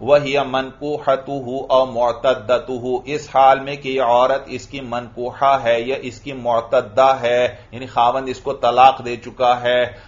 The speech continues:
अब इसको खावंद ने उजरत पर रखा, "लिइर्ज़ा इब्निन लहू",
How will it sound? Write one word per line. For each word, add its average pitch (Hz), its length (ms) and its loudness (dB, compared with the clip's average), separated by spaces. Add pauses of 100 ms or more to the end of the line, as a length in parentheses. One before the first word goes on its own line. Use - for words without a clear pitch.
(140)
अब 139 180 4
इसको 135 300 -4
खावंद 127 420 2
ने 131 120 -8
उजरत 127 580 -2
पर 123 120 2
रखा, 120 720 2
"लिइर्ज़ा 131 920 2
इब्निन 131 560 -4
लहू", 123 500 -2